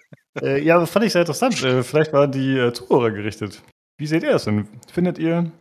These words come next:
dass YouTube eine gewisse Reformation braucht, äh, wie man das nutzt? Äh, könnt ihr gerne mal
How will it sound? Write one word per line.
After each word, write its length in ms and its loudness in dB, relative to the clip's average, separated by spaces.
dass 180 -6
YouTube 300 -6
eine 160 -2
gewisse 360 -6
Reformation 520 -4
braucht, 400 -4
äh, 480 -6
wie 80 -6
man 140 -2
das 140 -6
nutzt? 360 -8
Äh, 120 -14
könnt 200 -6
ihr 120 -10
gerne 180 -4
mal 320 -6